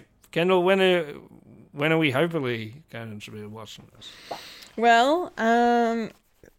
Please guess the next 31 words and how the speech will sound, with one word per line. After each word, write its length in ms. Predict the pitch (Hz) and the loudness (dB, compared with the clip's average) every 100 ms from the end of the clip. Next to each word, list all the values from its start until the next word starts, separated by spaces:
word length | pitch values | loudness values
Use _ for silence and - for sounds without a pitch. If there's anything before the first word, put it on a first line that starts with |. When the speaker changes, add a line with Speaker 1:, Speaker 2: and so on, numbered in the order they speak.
| _ _ _ _ - | _ _ _ _ -8
Speaker 2:
in 340 | 247 302 247 - | -2 -2 -2 0
the 120 | 269 | 2
release 340 | 262 294 403 - | 2 2 0 2
date 320 | 294 247 - | 0 0 -2
for 160 | 226 220 | 0 0
the 100 | 220 | 0
U 240 | 220 214 | 0 0
S, 420 | 196 247 - - - | 0 0 -6 -14 -8
um, 460 | 220 214 208 202 190 - | -4 -2 -2 -4 -8 -14
for 200 | - 208 | -10 -8
Spider-Man 440 | 208 208 202 202 196 | -6 -4 -2 -2 -4
No 120 | 185 | -4
Way 140 | 185 196 | -4 -4
Home 280 | 185 180 | -4 -6
is 240 | - 180 185 | -6 -6 -4
actually 460 | 180 - 190 180 - - - | -4 -2 -4 -4 -8 -18 -8
the 100 | 190 | -2
seventeenth 720 | 180 185 202 196 202 233 - | 0 0 -2 -2 -4 -6 -6
of 120 | 196 | -8
December, 500 | 185 190 180 175 240 | -6 -4 -4 -4 -4
so 140 | 233 180 | -6 -6
I'm 220 | 175 175 | -6 -6
really 300 | 226 247 226 | -4 -2 -2
hoping 520 | 196 196 185 165 170 _ _ _ | -4 -6 -6 -8 -10 _ _ _
we're 140 | - 175 | -10 -8
getting 280 | 180 175 170 | -6 -6 -6
it 200 | 160 _ _ _ - | -10 _ _ _ -6
closer 400 | 208 196 - 175 | 0 0 0 -6
to 140 | 180 | -4
that 300 | 160 160 - | -4 -4 -4
date, 300 | 165 131 - | -6 -6 -4